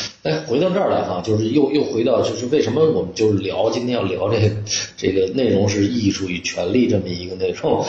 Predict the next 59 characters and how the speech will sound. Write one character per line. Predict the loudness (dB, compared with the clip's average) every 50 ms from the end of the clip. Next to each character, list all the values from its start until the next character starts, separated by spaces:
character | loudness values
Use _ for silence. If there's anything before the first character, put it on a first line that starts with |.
| -4 -4
<laughs> | -4 -2 -2
因 | 0 2 2
为 | 2 2 2
我 | 2 2 2
跟 | 0 0
齐 | -2 -2 -2 -2 0
超 | 0 0 0 0 -2 -2 -4 -6 -8 -6 -4
要 | -2 0
在 | 0 0 0
你 | -2 -2
们 | -4 -2 -2
北 | 0 0
京 | 0 0 0
当 | 0 0 0 0 -2 -2
代 | -2 -2 -2
做 | 0 0 0 0
个 | 2
项 | 0 0 2 0 0 0
目。 | 0 -2 -4 -8 -10 -14 -14 -14 -12 -12 -14 -12 _
<laughs> | -6 -4 -2 -2 -2
齐 | 0 0 0 -2
超， | -2 -2 -4 -2 -2 0 0
你 | 2 2
给 | 2 2
大 | 0 0 -2 -2
家 | 0 0 0 2
聊 | 2 2 2 2
聊 | 2 0 -2 -2 -6 -10 -4 0
这 | 2 2 4
个， | 4 2 2 0 -2 -6 -10 -6
这 | -4 -2 0
还 | 0 2 2
挺 | 2 2 2
好 | 2 2 2 0
玩 | 0 0
的， | 0 0
因 | 2 2
为 | 2 2
他 | 2 0 0
当 | 0 0 0 2
时 | 2 4
第 | 4 4 4 4
一 |
跟 | 4 2
我 | 2 0
说， | 0 -2 -4
说 | -4 -6 -4
：“周 | -2 -2 0 2
哥。” | 2 2 2 0 -2 -4 -10 -14 -16 -16 -10 -4
我 | -2 -2
说 | 0
：“这 | 0 0 0
谁 | 0 -2 -2 -4 -4 0 0
呀？” | 0 0 0 -2 -6 -8 -14 -18 -10 -6
说 | -4 -4 -2 0
：“哎。” | 0 0 0 -2 -6 -10 -16 -16 -8
说 | -4 -4 -2
：“好 | -2 -2 -2
像。” | 0 0 0 -2